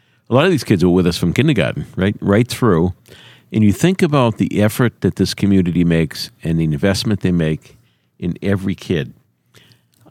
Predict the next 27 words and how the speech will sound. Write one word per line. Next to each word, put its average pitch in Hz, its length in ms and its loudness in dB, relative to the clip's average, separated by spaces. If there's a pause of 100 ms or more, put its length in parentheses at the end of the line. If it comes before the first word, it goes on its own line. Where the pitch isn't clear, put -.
(120)
It's - 240 -4
incredible, 85 580 -2
right? 104 320 -2
So - 140 -2
you 98 140 2
think 117 240 -2
about, 107 400 -2
not 131 140 2
only, 202 120 0
the, 151 180 -4
obviously 131 360 2
the 101 140 4
obvious 98 300 2
one 95 140 -2
is 110 220 0
the 92 60 -6
teacher - 280 -2
in 87 60 0
the 82 80 0
classroom, 69 480 -4
but 92 120 -8
think 190 180 -2
about 80 220 2
it. - 140 -6 (680)
The 98 80 -6
lunchroom 104 460 2
people, - 340 -6